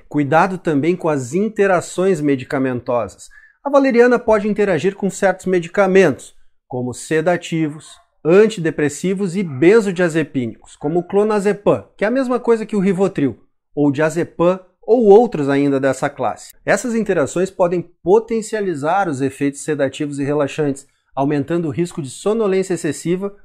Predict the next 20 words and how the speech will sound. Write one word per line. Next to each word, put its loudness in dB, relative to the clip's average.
ou 2
de -2
algum 0
outro 2
efeito -4
indesejado. -4
Por 0
isso, 0
sempre -2
conversa -4
com -6
seu -4
médico -4
antes -2
de -6
usar -2
o -2
chá 0
de -8
valeriana, -4